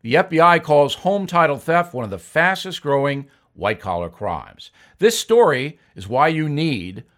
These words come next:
Home Title Lock. Deborah says, quote, "Criminals found the title to our home online and filed fraudulent documents claiming they owned it." And it gets worse. Deborah, quote,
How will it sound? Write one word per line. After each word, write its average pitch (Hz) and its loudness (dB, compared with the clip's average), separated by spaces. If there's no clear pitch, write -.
Home 120 -4
Title 98 -6
Lock. 69 -16
Deborah 240 2
says, 123 -2
quote, 113 -4
"Criminals 262 0
found 160 2
the 147 0
title 143 0
to 156 -10
our 170 -2
home 120 -4
online 127 -2
and 127 -10
filed 143 0
fraudulent 160 -2
documents 98 -6
claiming 120 -8
they 160 -2
owned 269 0
it." - -14
And 98 -4
it 104 -6
gets 113 -6
worse. - -10
Deborah, 110 -4
quote, 101 -6